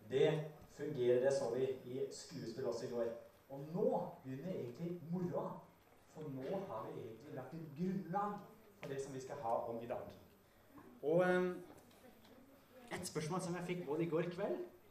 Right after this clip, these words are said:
og fra noen nå i stad, det må jeg bare ta opp før vi begynner på dagens økt, og det er,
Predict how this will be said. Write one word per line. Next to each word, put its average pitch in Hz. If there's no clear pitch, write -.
og 143
fra 170
noen 156
nå 156
i 170
stad, 254
det 143
må 131
jeg 123
bare 117
ta -
opp -
før 117
vi 120
begynner 110
på 120
dagens 117
økt, 110
og 117
det 120
er, -